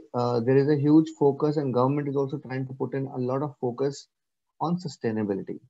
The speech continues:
Now, what does sustainability stands for? It stands for, uh, primarily utilizing and creating sources of,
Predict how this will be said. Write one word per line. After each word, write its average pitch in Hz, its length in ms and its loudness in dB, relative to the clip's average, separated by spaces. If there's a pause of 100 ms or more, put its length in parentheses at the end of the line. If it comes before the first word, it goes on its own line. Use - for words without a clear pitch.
(300)
Now, 120 80 -4
what 139 180 0
does 175 140 -6
sustainability 170 580 -2
stands 131 420 -2
for? 110 220 -4
It 117 100 -6
stands 151 460 -4
for, 170 320 0 (560)
uh, 117 240 -4 (100)
primarily 156 600 0
utilizing 156 1000 6
and 143 300 0 (100)
creating 156 580 4
sources 135 880 2 (380)
of, 147 240 4